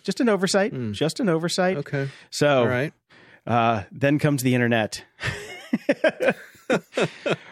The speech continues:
Speaker 1: What can recover immediately deleted files? I'm thinking, "No problem here, right?" Right? I
Speaker 2: Yeah.
Speaker 1: just, I just emptied the trash. Visibility should have been set to zero.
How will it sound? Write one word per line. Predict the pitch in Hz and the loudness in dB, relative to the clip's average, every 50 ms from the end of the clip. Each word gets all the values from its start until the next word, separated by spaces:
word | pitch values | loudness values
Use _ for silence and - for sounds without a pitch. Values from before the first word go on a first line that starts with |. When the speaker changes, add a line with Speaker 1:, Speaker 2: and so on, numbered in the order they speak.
| - 226 - | -6 -6 -6
Speaker 1:
What | 185 - 120 123 127 151 180 180 - - 170 | -4 -4 -2 0 0 0 0 0 -4 -8 -6
can | 151 - 190 190 185 | -2 0 0 0 0
recover | 175 190 185 - - - 175 190 170 175 175 165 156 147 139 135 131 120 120 120 113 - _ _ _ _ _ | 0 -2 -2 0 0 2 2 2 4 2 2 4 4 4 4 4 2 2 0 -2 -4 -8 _ _ _ _ _
immediately | - 147 151 156 160 180 202 214 220 185 196 190 196 | 0 0 2 2 2 2 2 0 0 0 0 -2 -2
deleted | 165 165 170 165 165 156 160 151 | -2 -2 -2 -2 -2 -2 -2 0
files? | - 175 165 151 | 0 0 2 2
I'm | 190 240 | 0 0
thinking, | 233 294 247 294 269 | 0 0 0 2 2
"No | 302 311 | 2 0
problem | 311 - 320 349 359 392 339 320 175 127 | 2 0 0 2 2 0 0 0 0 0
here, | 117 110 92 92 101 | 0 -2 -4 -4 -2
right?" | 104 127 185 285 370 370 - - - _ _ _ _ _ _ | 0 0 2 2 0 -4 -8 -12 -18 _ _ _ _ _ _
Right? | - 233 311 392 370 - - _ - | 0 0 2 2 0 -2 -6 _ 0
I | - | 0
Speaker 2:
Yeah. | 254 262 | 2 2
Speaker 1:
just, | 233 339 - - - - _ _ - | 2 -2 -4 -4 -10 -20 _ _ -4
I | 190 233 | -2 -2
just | 269 - - | -2 -2 -2
emptied | - 220 220 - 277 254 | -2 -2 -2 -2 -4 -4
the | 240 254 | -6 -6
trash. | - - 294 311 311 254 190 - - - - - _ | -4 -2 -2 0 0 0 -2 -2 -6 -10 -18 -14 _
Visibility | - 151 185 294 330 349 370 233 196 226 226 226 214 214 226 | -4 0 0 0 0 0 0 0 0 2 2 2 2 2 0
should | 226 - 226 202 | 0 0 0 0
have | 233 214 | 0 0
been | 190 208 220 | 0 -2 0
set | - - 190 - - | 0 0 0 0 0
to | - 311 | -2 -2
zero. | 247 196 185 160 156 151 156 156 165 190 233 294 | 0 0 2 2 2 4 4 4 2 2 0 -2